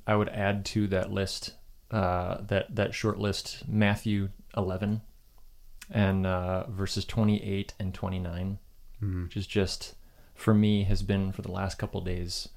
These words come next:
Speaker 1: uh, in particular, a lifeline. Just praying that over and over again. Jesus promised, "Come to me,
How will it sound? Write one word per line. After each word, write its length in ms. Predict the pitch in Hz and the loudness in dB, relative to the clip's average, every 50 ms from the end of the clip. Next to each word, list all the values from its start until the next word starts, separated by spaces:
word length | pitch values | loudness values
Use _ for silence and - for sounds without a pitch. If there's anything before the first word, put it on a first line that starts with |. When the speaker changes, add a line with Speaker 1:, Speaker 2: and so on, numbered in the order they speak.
| - - - - - - - - - - - - - | -18 -18 -18 -20 -20 -20 -20 -18 -18 -16 -14 -8 -2
Speaker 1:
uh, 200 | - 95 90 85 - | 0 0 0 0 0
in 140 | 95 98 | 0 -2
particular, 580 | 101 95 - - 98 - 95 90 92 90 87 90 | -2 -2 -4 -4 -6 -4 -4 -4 -4 -4 -4 -4
a 60 | - 95 | -4 -2
lifeline. 680 | 92 90 90 90 - - 98 98 - 95 95 95 95 95 | -2 -2 -2 -4 -4 -4 -6 -6 -6 -6 -6 -6 -8 -6
Just 300 | - - 101 - - - | -4 -4 -4 -4 -6 -6
praying 320 | - - 101 95 95 98 | -4 -2 0 0 0 0
that 200 | 98 98 95 92 - | 0 0 -2 -2 -2
over 260 | 113 101 95 95 101 | -2 -2 -2 0 -2
and 100 | 95 - | -2 0
over 240 | - 101 92 95 92 | -2 -2 -2 -2 -4
again. 360 | 92 92 98 92 92 92 90 | -4 -2 -2 -2 -2 -4 -4
Jesus 440 | - 101 95 92 95 92 - - - - | -6 -6 -6 -6 -6 -6 -8 -8 -12 -10
promised, 560 | - - 95 95 92 92 90 87 - - - - | -6 -4 -2 -2 0 -2 -2 -4 -6 -10 -12 -10
"Come 220 | - - 98 98 | -6 -4 -4 -2
to 120 | - - | 0 0
me, 360 | 98 92 92 92 90 90 87 | 0 0 2 0 0 -2 -4